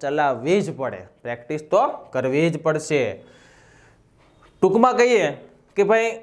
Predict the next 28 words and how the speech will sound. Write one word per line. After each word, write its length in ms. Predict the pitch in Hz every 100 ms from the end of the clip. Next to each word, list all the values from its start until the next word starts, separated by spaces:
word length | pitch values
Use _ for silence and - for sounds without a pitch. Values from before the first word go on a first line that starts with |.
| -
સર 200 | - 220
અમે 220 | 214 185
એપ્લિકેશન 560 | 170 208 208 202 208 202
તો 100 | 196
ડાઉનલોડ 460 | 180 190 196 196
કરી 220 | 180 196
લીધી, 300 | 190 165 131
બરોબર, 320 | 127 156 185 180
ઓપન 340 | 160 160 180
પણ 200 | 170 170
કરી, 260 | 165 175 143
અમને 260 | 143 160
એમાં 260 | 175 170 120
આગળ 220 | 143 165
જાતા 420 | 139 139 139 165
નથી 220 | 160 160
ખબર 240 | 156 151 139
પડતી. 340 | 135 123 123
તો 180 | 123 147
મિત્રો 300 | 160 170 185
જો 320 | 156 160 - - - -
આ 60 |
ધોરણ 440 | 139 147 143 170 175
દેખાય 400 | 175 170 180 180
છે, 500 | 185 185 185 185 185
બરોબર, 240 | 160 190
પેડ 380 | 180 160 165 165
કોર્સ 360 | 180 180 170